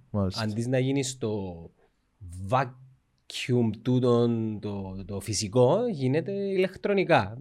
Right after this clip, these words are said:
Speaker 2: Ακριβώς το ίδιο πράγμα.
Speaker 1: Μάλιστα, ε, ε, θ-, συμφωνώ. Συμφωνώ με την
Speaker 2: Εξαρτάται
Speaker 1: έννοια
Speaker 2: που σένα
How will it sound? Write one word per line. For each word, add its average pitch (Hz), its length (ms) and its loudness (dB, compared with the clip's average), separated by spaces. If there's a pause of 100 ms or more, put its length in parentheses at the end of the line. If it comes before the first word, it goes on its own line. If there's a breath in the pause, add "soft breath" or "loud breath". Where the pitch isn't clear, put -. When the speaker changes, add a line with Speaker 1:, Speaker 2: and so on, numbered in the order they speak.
(140)
Speaker 2:
Ακριβώς 135 500 0
το - 80 -8
ίδιο 165 200 0
πράγμα. 135 400 0 (160)
Speaker 1:
Μάλιστα, 110 420 2
ε, 123 140 6
ε, 95 280 -2
θ-, - 200 -12
συμφωνώ. 131 440 2 (240 loud breath)
Συμφωνώ 131 360 4
με 160 100 8
την 160 80 8
Speaker 2:
Εξαρτάται 143 260 10
Speaker 1:
έννοια 165 140 10
Speaker 2:
που 165 60 8
σένα 160 640 10